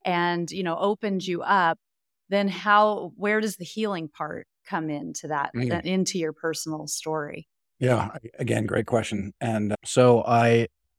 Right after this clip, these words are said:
Speaker 2: as I was doing this and as I'm engaging i-, i-, in this, and I was very free with the L D S that I don't believe in their dogma.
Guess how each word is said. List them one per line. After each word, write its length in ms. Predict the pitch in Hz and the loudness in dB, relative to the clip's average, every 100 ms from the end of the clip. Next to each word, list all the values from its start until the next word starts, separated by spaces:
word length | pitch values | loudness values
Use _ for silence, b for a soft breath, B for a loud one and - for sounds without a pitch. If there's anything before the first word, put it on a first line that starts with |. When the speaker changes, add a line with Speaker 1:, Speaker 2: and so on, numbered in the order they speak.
| _ | _
Speaker 2:
as 220 | 120 135 | 2 6
I 120 | 135 120 | 6 6
was 120 | 101 | 4
doing 240 | 120 135 | 2 2
this 280 | 104 - - | 0 -6 -10
and 120 | 107 | -6
as 200 | 101 113 | -2 -2
I'm 120 | 113 | -2
engaging 640 | 98 98 107 120 110 87 71 | -2 -2 0 0 -2 -6 -8
i-, 100 | 101 - | -14 -14
i-, 80 | 107 | -14
in 140 | - 92 | -10 -8
this, 280 | 82 82 101 | -8 -8 -8
and 280 | 90 85 - - | -6 -8 -6 2
I 60 | |
was 80 | 127 | 2
very 240 | 120 120 113 | 4 4 2
free 380 | - 127 127 | 0 2 4
with 260 | 117 98 - | 4 0 -2
the 200 | 101 95 | -4 -2
L 120 | 92 | -4
D 140 | 95 98 | -4 -4
S 220 | 101 - | -4 -6
that 160 | 82 - | -8 -6
I 160 | 98 | -6
don't 200 | 98 87 | -4 -6
believe 260 | 95 95 90 | -8 -8 -8
in 80 | 85 | -12
their 100 | 76 | -8
dogma. 380 | 82 90 73 | -8 -8 -12